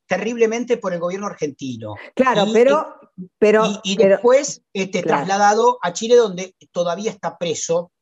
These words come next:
Speaker 2: Donde
Speaker 1: acusado
Speaker 2: todavía
Speaker 1: de
Speaker 2: está
Speaker 1: esas
Speaker 2: preso.
Speaker 1: barbaridades, acusado de esas barbaridades, época de Patricia Bullrich, de que lo detuvo en Argentina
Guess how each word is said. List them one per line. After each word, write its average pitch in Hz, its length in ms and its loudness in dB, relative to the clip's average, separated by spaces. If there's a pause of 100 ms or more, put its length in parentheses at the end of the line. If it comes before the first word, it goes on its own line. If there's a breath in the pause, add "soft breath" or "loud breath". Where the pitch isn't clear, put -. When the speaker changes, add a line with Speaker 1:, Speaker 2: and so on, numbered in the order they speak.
(100)
Speaker 2:
Donde 190 240 4
Speaker 1:
acusado 196 180 4
Speaker 2:
todavía 208 240 4
Speaker 1:
de 208 60 -2
Speaker 2:
está 180 100 -6
Speaker 1:
esas - 80 -6
Speaker 2:
preso. 175 160 -2
Speaker 1:
barbaridades, 185 1120 -2
acusado 160 460 0
de 175 60 0
esas 160 200 -4
barbaridades, 156 560 -2
época 175 260 -6
de 156 100 -2
Patricia 175 440 -4
Bullrich, 170 580 -8 (320)
de 131 100 -6
que 143 80 -4
lo 135 80 -6
detuvo 175 320 -4
en 160 60 0
Argentina 165 800 -4